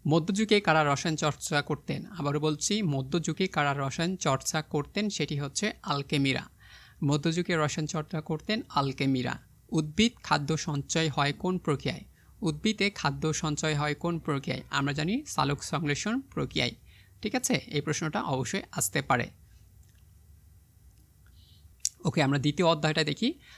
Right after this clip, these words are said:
আমরা প্রথম পর্ব দ্বিতীয় অধ্যায় পর্যন্ত আলোচনা করব, ঠিক আছে? So, এবার দ্বিতীয় অধ্যায় দেখো পদার্থের অবস্থা।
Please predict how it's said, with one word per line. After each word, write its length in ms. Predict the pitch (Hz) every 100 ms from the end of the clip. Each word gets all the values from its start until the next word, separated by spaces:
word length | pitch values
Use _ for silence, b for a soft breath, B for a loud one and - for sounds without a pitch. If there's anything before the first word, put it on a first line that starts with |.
| B
আমরা 220 | 143 143
প্রথম 340 | 143 165 185 170
পর্ব 260 | 170 170
দ্বিতীয় 360 | 190 165 - 165
অধ্যায় 300 | 156 143 160
পর্যন্ত 360 | 165 156 156 160
আলোচনা 380 | 147 139 151
করব, 340 | 139 147 180 294 b b b
ঠিক 140 | 247 247
আছে? 260 | - 160 - b b b b -
So, 280 | 151 143 - - - - _ _ _ _ -
এবার 240 | 156 147
দ্বিতীয় 260 | 160 202 190
অধ্যায় 200 | 160 139
দেখো 260 | 135 240 -
পদার্থের 420 | 147 139 143 160
অবস্থা। 460 | 151 131 - 131